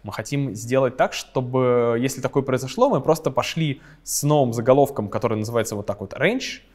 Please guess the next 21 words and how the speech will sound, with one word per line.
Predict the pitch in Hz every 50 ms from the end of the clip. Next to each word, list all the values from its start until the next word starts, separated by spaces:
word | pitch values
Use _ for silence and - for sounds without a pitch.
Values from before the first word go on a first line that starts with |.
| _ _ _ -
и | -
сказали, | - - 147 135 139 120 110
давай-ка, | 98 104 123 151 165 135 - - 110
короче, | - - 113 110 104 - - 117
нам | 113 104
с | - -
пятидесятого | - 123 117 120 120 120 127 - 151 123 - 110 107
мегабайта | 107 110 101 110 123 180 233 247 - 131 -
снова | - - - 143 156 180 160 131
все | - - 135 127
отдавай. | 123 117 117 107 98 87 - - - - _ -
И | 143
он | 185 202 170
да | 143 131
отдаст, | 123 117 98 90 - - - -
мы | 107 104 104
проверили. | - 117 110 98 85 87 82 - - _ _ _ _ _ _ _ _ _ _
То | _
есть | - -
там, | 123 123 123
э, | 123 131 - 131